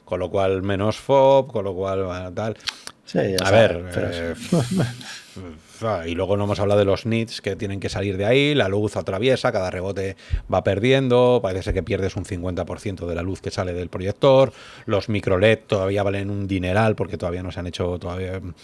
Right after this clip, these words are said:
Speaker 1: lo suficientemente pequeños, quieren disipar. Una de las cosas buenas que tiene estas lentes que he leído es que, eh, pueden utilizarse como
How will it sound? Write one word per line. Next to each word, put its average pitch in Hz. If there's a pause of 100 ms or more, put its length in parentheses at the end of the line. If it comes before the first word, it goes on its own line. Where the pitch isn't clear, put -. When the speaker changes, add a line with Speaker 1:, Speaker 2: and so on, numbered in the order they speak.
(240)
Speaker 1:
lo 92
suficientemente 90
pequeños, 101 (460)
quieren 120
disipar. 139
Una 127
de 127
las 123
cosas 120
buenas 113
que -
tiene 104
estas -
lentes 117
que 104
he -
leído 110
es 104
que, 113 (800)
eh, 98 (160)
pueden 123
utilizarse 113 (120)
como 113